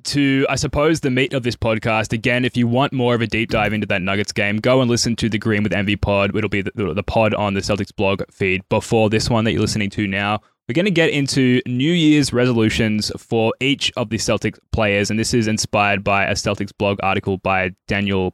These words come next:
Porch. Uh, I suppose the caveat that we should add is that the Celtics are still number one in net rating in the league, despite the disappointing loss yesterday and a few disappointing games as of late. As well, they've got the seventh best defense and still, to date, the league's best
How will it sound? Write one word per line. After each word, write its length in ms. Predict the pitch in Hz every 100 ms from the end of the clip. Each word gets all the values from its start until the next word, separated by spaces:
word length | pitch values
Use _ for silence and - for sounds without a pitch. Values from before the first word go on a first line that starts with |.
| -
Porch. 600 | - 139 - - - - _ _ _ -
Uh, 440 | 117 120 120 120 -
I 60 | 139
suppose 220 | - 226
the 80 | 214
caveat 540 | - 147 170 180 135
that 80 | 139
we 80 | 123
should 140 | -
add 280 | 113 113 107 -
is 140 | 127
that 100 | 120
the 60 | 135
Celtics 340 | 165 180 196
are 40 | 170
still 480 | - 147 135 123 - _ _ _
number 240 | 123 120 120
one 300 | 110 107 107
in 140 | 107
net 160 | 104 98
rating 260 | 95 92
in 120 | 92 98
the 60 |
league, 360 | 92 87 87 -
despite 500 | 107 - 110 104 -
the 100 | 117
disappointing 440 | 107 104 110 101
loss 400 | 95 92 - - _ _ -
yesterday 440 | 107 - 104 98 101
and 100 | 127
a 40 |
few 180 | 208 196
disappointing 400 | 165 147 131 113
games 340 | 107 107 101
as 200 | - 113
of 100 | 104
late. 300 | 98 95 - - _ _ -
As 140 | 120
well, 420 | 120 135 131 127 120
they've 140 | 117
got 120 | 117
the 60 | 98
seventh 420 | - 117 113 -
best 260 | 107 101 -
defense 440 | 101 110 101 98
and 120 | 110
still, 460 | - - 147 131 123
to 140 | - 107
date, 340 | 107 104 - -
the 100 | 117
league's 320 | 104 104 101
best 340 | - 104 101